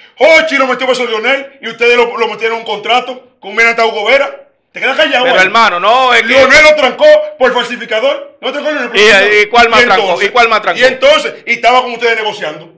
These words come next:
Speaker 2: Pero
Speaker 1: Y
Speaker 2: que
Speaker 1: cayó
Speaker 2: cuál más lo
Speaker 1: preso
Speaker 2: trancó.
Speaker 1: ahora de nuevo. Entonces, yo lo que quiero es, como tú dices, que el P L D acabó. Mencióname una obra de importancia de este gobierno. Que sea este gobierno, no continuidad de que dejó Danilo Pago. Mencióname una.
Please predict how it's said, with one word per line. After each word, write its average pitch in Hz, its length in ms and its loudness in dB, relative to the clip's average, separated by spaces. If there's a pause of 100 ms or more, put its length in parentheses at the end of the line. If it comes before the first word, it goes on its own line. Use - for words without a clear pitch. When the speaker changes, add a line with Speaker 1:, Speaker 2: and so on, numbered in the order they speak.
(200)
Speaker 2:
Pero 175 240 -6
Speaker 1:
Y 175 40 -6
Speaker 2:
que 170 60 -4
Speaker 1:
cayó 220 160 2
Speaker 2:
cuál 180 100 4
más 196 80 2
lo 262 80 2
Speaker 1:
preso 262 160 0
Speaker 2:
trancó. 240 160 2
Speaker 1:
ahora 240 180 0
de 214 60 -8
nuevo. 196 340 -10 (500)
Entonces, 226 500 -4 (280)
yo 240 140 0
lo 285 80 2
que 277 100 0
quiero 220 380 -2
es, - 60 -8
como 202 220 -12
tú 247 160 -10
dices, 208 480 -10
que 202 60 -2
el 208 220 -8
P 233 120 0
L 254 200 4
D - 500 -8
acabó. 185 800 -4
Mencióname 240 840 -4
una 262 360 0
obra 233 520 0
de 180 100 -12
importancia 214 920 -4
de 175 80 -6
este 196 200 -4
gobierno. 196 500 -4 (180)
Que 240 140 0
sea 269 280 2
este 277 120 -4
gobierno, 226 420 0
no 226 140 -8
continuidad 240 560 -6
de 233 160 0
que 202 80 -8
dejó 202 220 -4
Danilo 226 320 -6
Pago. 147 340 -8 (140)
Mencióname 254 440 -2
una. 190 420 -10